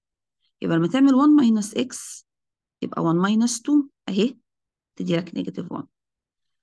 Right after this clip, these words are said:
لما تعمل one minus x يبقى one minus negative one تديني two. يعني الأوردر بيرز اللي عندك لما التو يكون معاها negative one ولما يكون negative one يكون معاها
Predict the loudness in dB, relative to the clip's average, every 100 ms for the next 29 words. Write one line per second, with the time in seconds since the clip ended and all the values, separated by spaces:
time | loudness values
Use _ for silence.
0 | -6 -2 0 2 4 4 4 4 2 0
1 | -2 -8 -8 -14 -18 _ _ _ -12 -6
2 | 0 2 4 4 4 2 2 2 2 0
3 | -4 -6 -6 -8 -12 _ _ _ _ _
4 | -8 -4 -4 -4 -10 -16 _ _ _ _
5 | _ -20 -12 -2 2 2 2 -2 -4 -6
6 | -4 -4 -4 -4 -4 -4 -6 -10 _ -6
7 | -4 -2 -4 -4 -4 -4 _ -20 -10 -6
8 | -4 -4 -2 -2 -2 -2 -2 -2 -2 -2
9 | -6 _ _ _ _ _ _ -6 -2 -2
10 | -2 -2 0 -2 -4 -4 -4 -4 -6 -4
11 | -4 -2 -4 -8